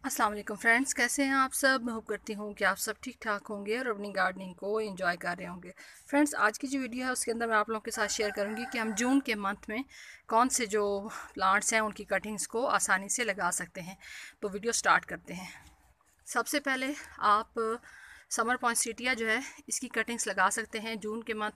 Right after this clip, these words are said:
में बहुत easily grow हो जाती हैं। सिर्फ ये है कि जितने भी plants मैं आपको बता रही हूँ इनकी cuttings को लगाने के बाद आपने इसको, अ, जो है वो, अ, shade में रखना है क्योंकि गर्मी बहुत ज़्यादा होती है। लेकिन ये है कि अगर आप shade में रखेंगे और नमी मौ-, अ, जो है वो मिलती रहेगी plants को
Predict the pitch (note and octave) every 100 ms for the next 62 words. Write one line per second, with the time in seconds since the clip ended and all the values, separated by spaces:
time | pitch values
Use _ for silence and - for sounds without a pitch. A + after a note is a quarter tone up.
0 | A3+ G#3 G3+ A3+ G#3+ F#3+ A3+ G#3+ G#3 G3+
1 | G3+ G3 G#3+ G#3 A3 - C4+ A#3 A#3+ A#3+
2 | B3 G#3 - B3+ B3+ A#3 G#3+ G#3 - G#3
3 | G3 G#3 F#3+ F#3+ G3 G#3 G#3+ B3+ - -
4 | - - A#3+ A#3+ A#3+ A3 A3+ B3 - A#3+
5 | G3 F#3 G#3 A3+ G#3+ G#3+ - F#3+ - G#3
6 | G3+ - C4 - - - - F#3+ F#3+ F#3+
7 | G#3+ G#3+ C4 - - - G3 F#3+ F#3 F#3
8 | F#3 A#3+ A3+ A#3+ G#3+ F#3+ A3+ A3 B3 -
9 | A3 A3 G#3 G3+ G#3+ A3 G3+ A3 G#3+ A3+
10 | A#3 G#3+ A#3+ A#3+ A3+ A#3 A3+ A#3+ A#3 G#3+
11 | G#3 G#3 - A#3 A#3 A3+ G#3 A#3+ A#3 A#3+
12 | G#3+ G3+ G3+ G3+ G#3 A#3 G#3+ - F#3 F#3+
13 | F#3 F#3+ F#3+ G#3 G#3 F3+ A#3 G#3+ G3 G#3+
14 | G3+ F#3+ G3 - C#4+